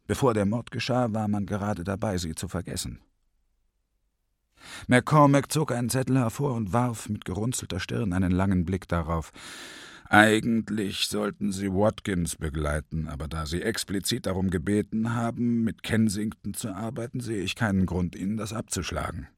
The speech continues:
„Sir, soweit ich weiß, habe ich nicht.“ „Kensington ist ein guter Mann. Nicht viele der Ureinwohner bringen es so weit wie er.“ „Wirklich?“ McCormack zuckte mit den Schultern. „Es ist eben so.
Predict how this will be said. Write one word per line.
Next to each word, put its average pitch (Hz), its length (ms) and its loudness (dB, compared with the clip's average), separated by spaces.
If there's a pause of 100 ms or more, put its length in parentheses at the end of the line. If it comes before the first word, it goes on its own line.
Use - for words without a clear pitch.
(580)
„Sir, 190 420 4 (220)
soweit 120 380 10
ich 101 140 0
weiß, 120 280 8
habe 123 200 6
ich 113 160 -2
nicht.“ 175 280 2
„Kensington 101 640 6
ist 82 180 -2
ein 69 140 -6
guter 69 260 -8
Mann. 64 320 -10 (400)
Nicht 202 240 4
viele 202 260 4
der 117 180 6
Ureinwohner 98 640 6
bringen 92 300 2
es 80 100 -2
so 90 160 -4
weit 82 200 -2
wie 82 120 -6
er.“ - 280 -6 (540)
„Wirklich?“ 170 440 2 (800)
McCormack 92 540 4 (400)
zuckte - 340 -2
mit 71 180 -6
den 78 120 -4
Schultern. 53 460 -8 (920)
„Es 98 160 4
ist 151 160 4
eben 98 240 4
so. 78 220 -4